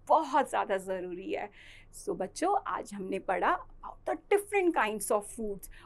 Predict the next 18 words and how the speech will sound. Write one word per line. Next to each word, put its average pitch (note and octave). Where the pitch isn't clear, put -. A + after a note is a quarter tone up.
और G#3
इनकी G#3
अलग-अलग F#3
शेप, A#3
साइजेस B3+
और D4+
कलर्स A3+
भी A3+
होते G3
हैं, G3+
लेकिन F#3+
most D#4
importantly, G3+
always F4
and D4+
always A3
include C4
good G4